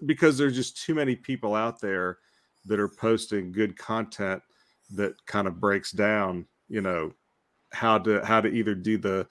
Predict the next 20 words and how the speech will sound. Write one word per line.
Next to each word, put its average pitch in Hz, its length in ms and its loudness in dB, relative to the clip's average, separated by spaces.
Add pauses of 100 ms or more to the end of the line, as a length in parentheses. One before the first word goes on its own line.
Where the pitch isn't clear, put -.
(360)
the 110 60 0
game 110 380 4
and 98 120 0
dating 104 360 4
thing 110 320 0
or 78 120 -4
how 104 160 0
to 104 100 2
do 98 160 -2
the 92 100 0
relationship 95 720 -2
thing. 92 280 -6
So 110 160 -2
all 135 140 6
that 117 140 4
stuff 101 280 -2
is 92 120 -6
already 90 260 0
out 104 260 0
there. 82 300 -6